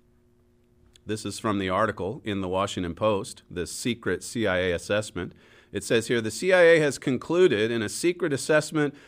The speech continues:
that Russia intervened in the two thousand sixteen election to help Donald Trump win the presidency rather than just undermine confidence in the U S electoral system. So they were advancing it to the point,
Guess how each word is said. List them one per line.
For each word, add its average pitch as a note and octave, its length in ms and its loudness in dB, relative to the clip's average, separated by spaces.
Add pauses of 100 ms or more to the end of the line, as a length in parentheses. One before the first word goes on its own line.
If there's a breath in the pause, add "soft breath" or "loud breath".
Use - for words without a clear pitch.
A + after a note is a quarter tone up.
(120)
that A2 200 4
Russia D3 500 2
intervened D3+ 1000 0 (260)
in C#3 200 0
the B2+ 80 2
two D#3 180 0
thousand D3+ 380 4
sixteen C3+ 420 -2
election D3 500 0
to B2 280 -2
help D#3+ 340 0
Donald A2+ 340 0
Trump A#2 300 -2
win C3 240 0
the F3+ 80 0
presidency A#2+ 720 0 (300 loud breath)
rather F3+ 320 6
than F3 180 4
just D#3+ 300 2
undermine D#3+ 520 2
confidence D#3 720 0
in D3+ 220 0
the D3+ 100 2
U D#3+ 240 6
S F3 180 2
electoral F3 560 2
system. G#3 540 -2
So F3+ 220 6
they G3+ 160 6
were G#3+ 180 8
advancing G3+ 640 2
it G#3+ 160 4
to G#3+ 100 2
the F#3+ 120 2
point, G#3 320 4